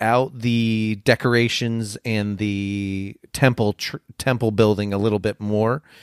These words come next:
not just for the unlocking the die, but for some other things going on. And it didn't me-, and it also made it so that, if I remember right, it kinda nerfed them a little bit so that you didn't have to do those things necessarily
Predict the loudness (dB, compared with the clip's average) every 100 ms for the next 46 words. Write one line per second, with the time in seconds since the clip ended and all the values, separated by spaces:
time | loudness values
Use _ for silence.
0 | -20 -20 -2 2 2 4 2 2 _ _
1 | 0 2 4 2 0 -2 -4 -2 4 6
2 | 4 2 0 -2 -2 0 4 4 4 0
3 | -8 -8 -2 0 0 0 0 0 -2 -4
4 | -8 -14 _ 2 4 6 4 4 0 2
5 | 2 2 4 6 6 4 4 4 4 0
6 | -2 0 0 0 _ 2 6 6 6 4
7 | 4 2 0 0 2 2 4 4 4 0
8 | 0 4 4 4 0 -4 -14 -18 0 4
9 | 4 2 -4 _ -6 -4 4 4 2 -6
10 | -8 2 4 4 0 -6 -2 4 4 6
11 | 6 6 6 2 -2 -2 -2 -4 -6 -6
12 | -4 -2 -2 -2 -6